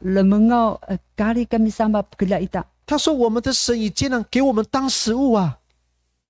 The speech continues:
Speaker 1: Eh, kami sama sa demoy mda maklakil,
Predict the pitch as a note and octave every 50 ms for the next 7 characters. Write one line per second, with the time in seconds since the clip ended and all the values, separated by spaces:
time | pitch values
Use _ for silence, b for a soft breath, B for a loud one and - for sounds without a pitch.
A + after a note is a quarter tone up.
0 | _ _ _ _ _ _ _ _ - F3+ F3 E3+ E3 E3 - G#3+ G#3+ A3 B3+ B3
1 | - - A#3+ A3+ A3+ G#3+ G#3+ - G#3+ G3+ F3+ D#3 D3+ D#3+ G3 G3 G3+ A3 A#3 A#3
2 | A#3+ A#3 - - - G3 G3 F#3 G#3+ G3 - - F#3+ F#3+ - _ - G#3+ A#3 B3+
3 | B3+ - - C#4 B3+ A#3 G3